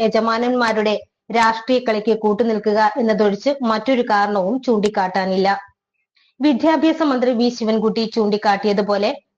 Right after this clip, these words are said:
പാഠപുസ്തകങ്ങളുടെ തലക്കെട്ടുകൾ വെറും പേരല്ല,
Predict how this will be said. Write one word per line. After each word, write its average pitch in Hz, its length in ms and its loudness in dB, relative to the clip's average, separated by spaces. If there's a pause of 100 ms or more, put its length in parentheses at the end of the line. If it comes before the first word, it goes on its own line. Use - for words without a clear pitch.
(100)
പാഠപുസ്തകങ്ങളുടെ 269 920 0
തലക്കെട്ടുകൾ 214 580 0 (340)
വെറും 240 320 2
പേരല്ല, 202 720 -2